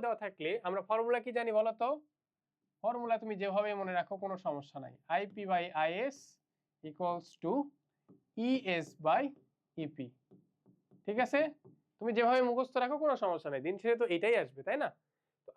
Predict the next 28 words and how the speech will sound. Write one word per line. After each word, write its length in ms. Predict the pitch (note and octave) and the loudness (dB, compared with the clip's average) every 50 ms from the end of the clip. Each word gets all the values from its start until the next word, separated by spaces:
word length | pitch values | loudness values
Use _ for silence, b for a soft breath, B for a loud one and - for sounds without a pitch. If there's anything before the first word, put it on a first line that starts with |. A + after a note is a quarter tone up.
| F3+ G#3 | 0 0
আইপি 260 | B3+ C#4 C4 - A#3 G#3+ G3+ F#3 | 0 0 -2 -4 -4 -2 0 2
আমার 140 | F#3+ G3 F#3+ F3+ | 2 2 2 0
বের 100 | G#3+ B3 A#3+ | -2 -2 -2
করতে 180 | C#4 B3 - - A#3 | -6 -6 -6 -6 -6
বলছে 200 | G3+ F3 C#3+ F3 D#3 C#3+ | -6 -6 -8 -10 -14 -12
কি? 100 | - B2+ B2 - _ - | -12 -14 -14 -16 _ -14
হ্যাঁ, 140 | D#3 B2+ - _ _ _ _ _ _ - F3 | -14 -14 -14 _ _ _ _ _ _ -2 -2
মুখ্য 240 | A#3+ A#3+ - - D4 C#4+ B3+ | -2 0 0 -2 -2 0 0
কুণ্ডলীর 340 | C4+ C4 B3 B3+ B3+ B3 A3+ | 0 -2 -2 -2 -4 -4 -2
প্রবাহ 180 | B3 A#3+ A3 A3 A3 G3+ | 0 2 4 4 4 4
বের 120 | G3+ F#3 F#3 | 2 -4 -4
করতে 200 | E3+ - - D#3+ C#3+ C#3 | -8 -8 -8 -8 -8 -8
বলছে, 240 | C3 - - - B2 - _ _ _ _ _ _ _ - C#3+ C#3+ G3 | -10 -12 -14 -16 -16 -16 _ _ _ _ _ _ _ -14 -6 -2 0
আইপিটা 320 | F3+ G#3+ G3 F#3+ A3+ A#3 A3 G#3 | 0 0 0 -4 -4 -4 -2 -2
বের 120 | G#3+ G#3+ G#3 | -2 -4 -6
করতে 180 | A3 G#3+ F#3+ G#3+ G3+ G3+ | -8 -10 -8 -6 -6 -4
বলছে, 260 | G3+ F#3+ G3 - G3+ G3 G3+ F#3+ F#3+ _ _ - D3 | -6 -6 -6 -6 -6 -6 -6 -8 -14 _ _ -4 -4
আইপি 240 | D3+ D#3 D3 - F3+ E3+ E3+ | -4 -4 -4 -4 -6 -6 -6
equals 400 | E3 - - E3+ E3+ E3 E3 - _ - | -8 -6 -6 -4 -4 -6 -8 -14 _ -8
to 100 | - D3 G#3 B3 B3+ _ _ _ _ - - - _ _ _ _ - _ _ _ - E3 E3 | -6 -6 -6 -6 -10 _ _ _ _ -20 -20 -20 _ _ _ _ -20 _ _ _ -10 -8 -8
ES 440 | F3 F#3 - D#3 D#3 F#3 G3+ - - - - - - - - _ _ _ _ _ - - - - _ _ _ - C#3+ C#3+ C#3+ | -8 -6 -6 -4 -4 -4 -4 -8 -12 -20 -20 -20 -20 -20 -20 _ _ _ _ _ -20 -20 -20 -20 _ _ _ -16 -10 -2 0
by 140 | C#3+ C3+ C#3 C#3+ - - D#3+ | 0 0 0 -4 -6 -4 -4
UP 320 | D#3+ D#3 D#3 - F#3+ A3 C4 C4+ - - - - - _ _ _ _ _ _ - | -4 -4 -2 -2 -2 -2 -2 -4 -6 -12 -20 -20 -20 _ _ _ _ _ _ -8
into 460 | - D#3 E3 F#3 F#3 F#3+ - - G#3+ C4+ D4 D4 - _ _ _ - - - _ _ - - - - - D3+ C#3 | -4 -2 0 0 -2 -2 0 2 2 4 2 0 -2 _ _ _ -20 -20 -20 _ _ -20 -20 -12 -4 0 2 4
IS, 420 | C3 C#3 D#3 - - C#3+ B2 - - - - | 4 2 0 -4 -8 -10 -10 -10 -10 -4 2
তাই 120 | F3+ F3+ A3 | 2 4 4
না? 60 | C#4+ D4+ D4 - _ - - - - - | 4 2 0 -4 _ -20 -20 -8 0 2
মান 120 | G3+ A#3 | 2 4